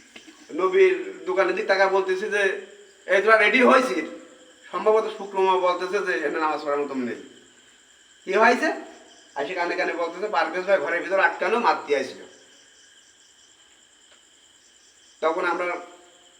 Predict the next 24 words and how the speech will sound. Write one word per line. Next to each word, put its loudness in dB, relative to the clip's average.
ঘরের -2
ভিতর -6
থেকে -4
ও -4
তালা 2
মারি 2
থি, 0
আমরা 0
কুচুয়া 0
মসজিদে -6
কয়েকজন 0
গেলাম -2
নামাজ -6
পড়তে। -16
নামাজ 0
পড়ে 2
আসার 2
পরে 0
তারপরে 0
দেখি -4
যারা 2
মারবি 0
তারা -2
ঘুরতেছে। -6